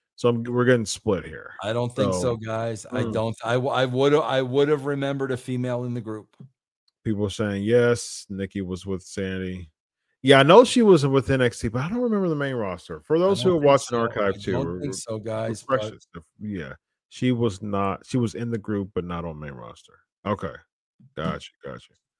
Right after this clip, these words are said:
Speaker 1: Okay. So, yeah, I think that was a bad call. I, I, if, if she don't, if she doesn't,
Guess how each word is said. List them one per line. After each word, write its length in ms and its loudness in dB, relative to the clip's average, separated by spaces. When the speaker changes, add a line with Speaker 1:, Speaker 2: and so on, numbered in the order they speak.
Speaker 1:
Okay. 300 2
So, 140 2
yeah, 300 10
I 40 6
think 200 2
that 160 10
was 140 6
a 40 6
bad 320 8
call. 300 4
I, 160 -4
I, 20 -4
if, 540 -4
if 180 -2
she 260 -2
don't, 380 4
if 160 -6
she 160 -4
doesn't, 380 2